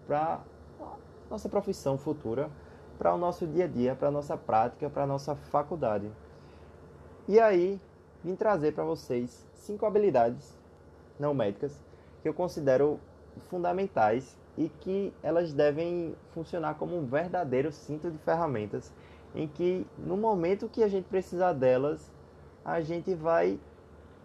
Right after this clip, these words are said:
ter elas disponíveis pra utilizar. E aí,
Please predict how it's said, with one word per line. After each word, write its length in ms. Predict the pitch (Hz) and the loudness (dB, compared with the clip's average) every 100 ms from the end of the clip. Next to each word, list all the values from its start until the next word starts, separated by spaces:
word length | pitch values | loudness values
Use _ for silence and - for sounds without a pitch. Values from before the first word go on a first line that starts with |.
| - - | -12 0
ter 100 | 196 | 4
elas 260 | 180 180 | 4 2
disponíveis 520 | 160 - 190 156 139 143 | -2 -6 -4 -2 -2 -2
pra 160 | 160 | -4
utilizar. 540 | 151 156 175 123 107 - - - - - - - - - - - | -4 -2 -2 -2 -4 -6 -20 -20 -20 -20 -20 -20 -20 -20 -14 0
E 80 | 139 | 2
aí, 200 | 127 | 2